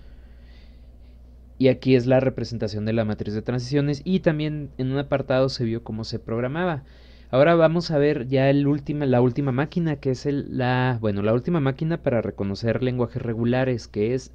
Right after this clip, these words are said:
el autómata finito determinista. ¿Qué significa que sea determinista?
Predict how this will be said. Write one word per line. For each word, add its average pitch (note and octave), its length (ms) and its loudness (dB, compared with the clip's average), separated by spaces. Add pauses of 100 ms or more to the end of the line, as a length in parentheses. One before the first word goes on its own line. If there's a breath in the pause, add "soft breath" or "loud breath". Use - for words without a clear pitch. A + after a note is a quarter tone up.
(120)
el C#3 240 2
autómata A2+ 500 -4
finito G2+ 460 -4
determinista. A2+ 760 -4 (840 loud breath)
¿Qué A#3 140 0
significa A#3 720 -2
que D#3 160 -8
sea D3+ 240 -2
determinista? A#2+ 960 -2